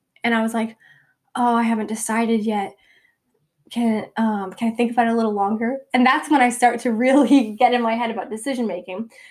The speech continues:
'cause then I'm like, "Well, I wanna go because it'd be so fun to,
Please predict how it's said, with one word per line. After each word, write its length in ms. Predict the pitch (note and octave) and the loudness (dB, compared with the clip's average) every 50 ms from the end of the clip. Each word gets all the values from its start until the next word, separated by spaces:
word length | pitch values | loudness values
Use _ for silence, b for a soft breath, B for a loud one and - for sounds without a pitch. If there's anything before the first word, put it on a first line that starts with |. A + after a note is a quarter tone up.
| B B B | B B B
'cause 120 | - A#3+ B3 - _ _ _ | -10 -10 -10 -10 _ _ _
then 200 | - A3+ B3 B3+ | -4 -2 0 0
I'm 80 | C4+ B3+ | 2 2
like, 200 | A#3+ A3 A3 A3 | 0 0 -2 -2
"Well, 360 | - A#3+ A#3+ A#3 A#3 A3 - - - - _ _ _ _ _ _ - _ _ _ - b b b b b b b - | -2 0 2 2 0 0 -2 -6 -20 -20 _ _ _ _ _ _ -20 _ _ _ -20 b b b b b b b 0
I 80 | B3+ | 0
wanna 320 | C4 A3 B3 B3+ C#4 C4+ A3+ | 2 4 4 2 2 2 2
go 300 | G#3 G#3+ A#3 D4 F#4 D#4+ | 0 0 0 0 2 0
because 300 | A3 A3+ - B3 A#3 A#3 | 0 -2 -4 -4 -4 -4
it'd 100 | G#3+ A3 | -4 -2
be 100 | G#3 A#3 | -2 -2
so 240 | A3+ - A#3 A3+ A3+ | -2 -2 -2 -2 -4
fun 360 | A3+ - - G#3+ C#4 C#4+ D#4 D4 | -4 -6 -6 -2 0 0 0 0
to, 380 | - - A#3 A3+ G#3+ F3+ - | 0 0 0 0 0 -2 -4